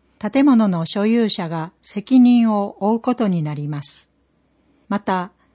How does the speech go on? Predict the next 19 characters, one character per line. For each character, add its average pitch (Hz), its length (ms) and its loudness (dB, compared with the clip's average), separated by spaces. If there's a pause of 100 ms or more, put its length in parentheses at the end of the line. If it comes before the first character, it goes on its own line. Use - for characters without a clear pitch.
(140)
道 262 220 4
路 247 140 2
に 190 120 0
落 190 100 -4
ち - 120 -12
た 220 140 -2
雪 208 320 -4
を 190 200 -4
そ - 200 -8
の 233 120 2
ま 240 120 2
ま 220 180 2
放 214 200 -4
置 240 220 -4
し - 120 -10
て 220 100 -2
お 202 100 -2
く - 120 -20
と、 160 260 -12